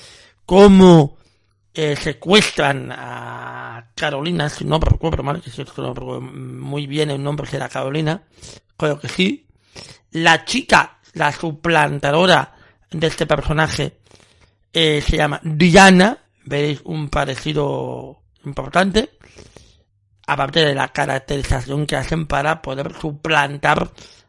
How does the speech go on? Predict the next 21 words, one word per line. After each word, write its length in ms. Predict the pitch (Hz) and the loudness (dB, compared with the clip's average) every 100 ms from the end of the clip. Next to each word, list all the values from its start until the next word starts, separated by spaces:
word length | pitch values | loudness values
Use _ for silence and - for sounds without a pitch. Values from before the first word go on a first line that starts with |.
| _ | _
a 300 | - 151 - | -4 -4 -4
Carolina. 600 | - 151 139 135 120 113 _ _ _ _ _ _ _ _ _ _ - | -4 -4 -4 -8 -12 -16 _ _ _ _ _ _ _ _ _ _ 0
Creo 300 | 214 226 226 | 8 8 8
que 120 | 226 | 4
es 80 | 214 | 4
muy 180 | 208 202 | 4 4
interesante, 840 | 196 175 151 160 165 190 262 - _ _ _ _ _ _ _ | 2 0 0 -2 -2 -2 -2 -6 _ _ _ _ _ _ _
eh, 260 | 160 156 147 | -6 -4 -2
la 180 | 147 135 | -4 -2
trama, 520 | 147 156 170 180 _ _ | 0 2 2 0 _ _
muy 600 | 180 175 180 190 226 220 | -6 -2 0 0 2 0
buena 880 | 180 170 170 160 156 147 139 131 127 _ _ _ - | 0 2 2 2 2 0 -2 -6 -10 _ _ _ -6
la 120 | 151 | -4
interpretación 920 | 156 147 151 147 147 143 170 160 160 | -2 -4 -4 -6 -6 -4 -2 -4 -6
de 100 | 143 | -2
esta 320 | 151 - 156 143 | -2 -2 -4 -4
nueva, 480 | 147 151 151 143 | -4 -4 -2 -4
de 160 | 143 151 | -4 -4
estos 200 | - - | -6 -6
nuevos 300 | 165 185 151 | -2 0 2
personajes. 840 | - 156 123 147 147 147 - 294 | 2 0 -6 -10 -10 -6 -6 -6